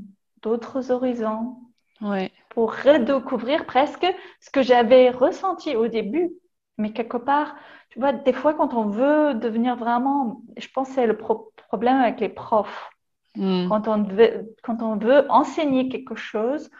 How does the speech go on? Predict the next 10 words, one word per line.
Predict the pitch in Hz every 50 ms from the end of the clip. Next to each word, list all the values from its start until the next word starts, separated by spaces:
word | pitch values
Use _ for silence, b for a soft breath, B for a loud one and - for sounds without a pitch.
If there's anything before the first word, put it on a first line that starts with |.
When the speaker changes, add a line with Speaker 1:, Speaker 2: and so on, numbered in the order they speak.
| B B B B B B B -
Speaker 1:
on | 220 214
veut | 202 190 208 220 247 262 269 277 269 269
le | 247 220 220
faire | - - - 240 247 247 233
à | 202
la | 196 190
perfection. | - - - 262 254 254 - - 226 214 - - - - 220 202 202 - - _ _ _ _ _ _ _ _ _ -
Speaker 2:
Ouais. | 196 185 175 175 180 180 175
Speaker 1:
Pour | 233 247 254 233 202
vraiment | 196 208 214 214 208 214 226 226 233 254 262 277 294 294 302 294 302 302 302